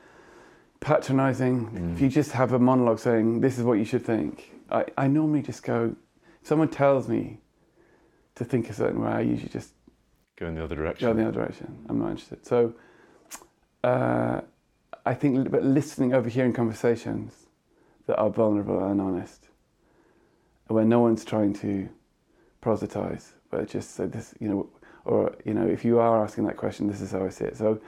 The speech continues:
Speaker 1: it, it came, and, and I trust animals more than people. So you had the boy who was essentially, you know, at the start of life.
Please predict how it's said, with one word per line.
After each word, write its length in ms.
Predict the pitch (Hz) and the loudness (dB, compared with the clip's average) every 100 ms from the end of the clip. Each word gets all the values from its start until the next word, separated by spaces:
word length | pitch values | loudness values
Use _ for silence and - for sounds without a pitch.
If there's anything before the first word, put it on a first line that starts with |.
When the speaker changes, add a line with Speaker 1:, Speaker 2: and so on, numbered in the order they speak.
| - - - _ _ _ _ | -20 -20 -20 _ _ _ _
Speaker 1:
it, 240 | - - - | -8 -6 -4
it 120 | 92 - | -6 0
came, 240 | 131 127 | 2 2
and, 160 | 117 117 | 4 2
and 180 | 127 123 | 2 2
I 60 | |
trust 400 | 117 - 135 - | 0 0 0 2
animals 400 | 123 110 101 95 | 2 4 2 0
more 160 | 104 101 | -2 0
than 120 | 98 | -2
people. 480 | - 110 - - 110 _ _ _ _ _ _ - - - | -2 -6 -4 -6 -8 _ _ _ _ _ _ -20 -18 -6
So 400 | 143 127 120 - - - - | 0 2 2 0 -12 -20 -4
you 80 | 123 | 2
had 140 | 120 117 | 2 2
the 80 | |
boy 340 | 107 117 113 110 | 2 4 4 2
who 240 | 107 107 | 0 0
was 220 | 104 - - | 0 -4 -14
essentially, 540 | - 113 - 101 - _ _ _ _ _ - | -4 -4 -2 -4 -6 _ _ _ _ _ -6
you 80 | 101 | 0
know, 100 | 101 | 0
at 120 | - | -2
the 40 | |
start 300 | - 107 - | -4 0 0
of 80 | 98 | 0
life. 460 | 98 82 107 - | 0 -2 -4 -16